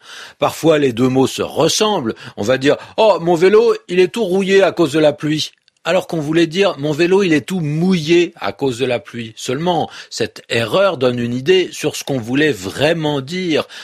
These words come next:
On voulait dire que justement, euh, oui, il était mouillé, mais qu'on regrettait qu'il soit vieux et qu'il soit rouillé. Donc, euh, les deux mots se confondaient un petit peu. L'erreur, en fait, fait parfois sortir ce qu'on pense vraiment. Ça révèle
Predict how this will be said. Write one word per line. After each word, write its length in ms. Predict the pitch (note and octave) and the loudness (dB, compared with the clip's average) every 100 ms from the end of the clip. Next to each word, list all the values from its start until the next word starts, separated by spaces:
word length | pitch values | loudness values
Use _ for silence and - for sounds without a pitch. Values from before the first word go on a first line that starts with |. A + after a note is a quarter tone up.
| - | -10
On 80 | A2+ | -4
voulait 240 | A#2 D3 D3 | 0 0 2
dire 240 | E3 - | -2 0
que 160 | B2+ A#2+ | 0 0
justement, 840 | B2+ E3 - E3 D#3+ G3 F#3+ - - - - | 0 -2 2 2 4 2 0 -4 -12 -18 -12
euh, 100 | - | -10
oui, 160 | C3+ D3 | -4 0
il 80 | C3 | 0
était 240 | G#2+ C3 | 0 -2
mouillé, 340 | A#2+ C3 E3 F3 | -2 0 0 0
mais 300 | B2 A2 G#2+ | 0 -2 -2
qu'on 180 | A#2 | -6
regrettait 560 | G2+ F#2 F#2+ C3+ - D#3+ | -8 -4 -2 0 0 -2
qu'il 160 | - G2+ | -4 -6
soit 220 | - G#2+ | -4 -4
vieux 240 | G2 D#3+ | -2 -2
et 80 | C3+ | -2
qu'il 180 | - G2+ | -4 -8
soit 260 | - C#3 - - | -2 -2 -2 -12
rouillé. 580 | G2 E2+ A#2+ D3+ C#3+ A#2+ - - - | -14 -6 -2 0 0 -2 -6 -18 -6
Donc, 360 | A#2 F#3 - C3+ | 0 0 0 0
euh, 140 | G#2 - - | 0 -4 -4
les 160 | C3 | -2
deux 180 | C3 D3+ | 0 0
mots 280 | D3+ F3+ F3 - | 4 4 2 -2
se 160 | - | -4
confondaient 720 | B2 - C#3 - C#3 C#3 F3 - - - | -4 -2 -4 -4 -4 0 0 -2 -8 -6
un 140 | C3+ | -6
petit 220 | - C#3+ | -6 -10
peu. 260 | - A2 G2+ _ - | -10 -10 -10 _ -2
L'erreur, 520 | C3+ D3 E3 C#3+ A2 - | 0 2 2 2 0 -6
en 100 | G#2+ | -6
fait, 400 | - F#3+ G3+ - - | -2 -2 -4 -14 -20
fait 220 | - F3 | -4 -4
parfois 420 | - D3 - E3 C#3+ | -2 -4 -2 -2 -2
sortir 640 | - D3+ - - F#3+ G#3 - - | 0 -2 -2 -8 -2 -2 -2 -8
ce 160 | - | -4
qu'on 280 | D#3+ D3+ C#3+ | -2 -2 -4
pense 440 | - F#3+ F#3+ - - | -2 -2 -2 -6 -12
vraiment. 420 | G2 A#2 A#2+ G#2 - - | -4 -2 0 -4 -8 -8
Ça 220 | - A#2+ | -4 -4
révèle 680 | G2+ D3+ C#3 D3+ F3 G3+ | 0 0 0 0 2 2